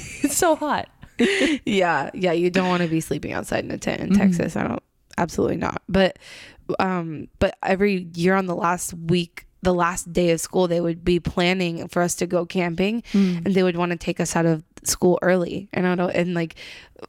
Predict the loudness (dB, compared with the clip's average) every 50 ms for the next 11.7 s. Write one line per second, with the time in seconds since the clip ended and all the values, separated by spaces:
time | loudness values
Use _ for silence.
0 | _ -12 -10 -10 -10 -10 -2 0 0 0 0 0 -2 0 0 0 0 -2 -4 -2
1 | -2 -4 -4 -4 -4 -2 0 0 2 2 2 2 2 2 0 2 0 0 0 0
2 | -2 -4 -2 -2 -2 -2 -2 -4 -4 -2 2 4 4 4 4 4 2 0 0 0
3 | -6 0 2 2 4 4 2 0 -2 -2 0 0 2 2 4 4 4 4 4 2
4 | 0 -2 -4 -8 -10 -4 0 2 2 2 0 -6 -6 -2 -2 -2 0 -2 -2 -2
5 | -4 -2 0 -2 0 2 2 0 2 2 0 0 0 0 2 2 2 2 2 0
6 | -8 -2 2 4 4 6 4 2 2 -2 -8 -6 -4 -4 -2 2 2 4 4 4
7 | 2 0 0 2 0 0 2 0 0 0 0 -2 2 2 2 2 2 0 -2 -2
8 | -4 -6 -8 -4 0 2 2 2 2 2 0 0 0 0 0 0 0 2 2 2
9 | 2 0 -2 -4 -2 -2 -2 0 -2 -4 -4 -4 -6 -4 -2 -2 -2 0 0 0
10 | 0 0 0 0 0 0 0 -2 0 -2 -2 -2 -2 -2 -2 -2 -2 0 0 0
11 | 0 0 -4 -6 -4 -2 0 0 0 0 -2 -4 -10 -18